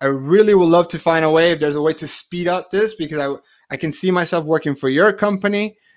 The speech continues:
and kinda speed up this whole conversation, right? And let them know that you have this many days,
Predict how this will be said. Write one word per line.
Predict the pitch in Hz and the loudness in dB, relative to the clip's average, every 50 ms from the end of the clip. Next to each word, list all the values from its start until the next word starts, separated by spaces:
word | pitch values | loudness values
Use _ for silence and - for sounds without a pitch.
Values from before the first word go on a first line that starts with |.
| _ _ _ _ - | _ _ _ _ -2
and | 156 156 160 156 147 - - | 0 0 0 -2 -4 -6 -4
kinda | - 180 170 147 131 | -4 -2 -2 -2 -4
speed | - - - - - - - 202 202 196 | -6 -10 -14 -18 -16 -6 -2 0 4 4
up | 202 196 196 | 4 4 2
this | 190 165 - | 0 -4 -4
whole | 160 165 175 160 | -2 -4 -4 -4
conversation, | - - 170 156 147 143 139 - 156 151 147 143 - 127 123 | -4 -6 -6 -6 -6 -8 -8 -6 -8 -8 -8 -10 -12 -14 -8
right? | 127 135 139 147 143 143 _ _ _ _ _ _ _ | -6 -4 -2 -4 -4 -6 _ _ _ _ _ _ _
And | 170 165 170 165 160 | -2 0 0 2 2
let | 180 202 208 202 | 2 2 2 4
them | 233 214 196 190 | 2 4 6 6
know | 190 190 190 190 185 180 | 6 6 6 6 6 4
that | 165 151 156 | 4 2 0
you | 160 175 202 220 | 2 2 0 2
have | 190 175 185 175 175 170 160 156 156 151 - _ _ _ _ _ _ _ _ _ _ _ | 2 2 2 2 2 2 2 0 0 -4 -8 _ _ _ _ _ _ _ _ _ _ _
this | 131 135 185 202 196 202 | -2 0 2 2 2 0
many | 202 202 202 190 | -2 0 0 -2
days, | 170 160 170 170 170 170 175 190 190 190 - - | 0 2 2 2 2 2 0 -2 -4 -8 -14 -18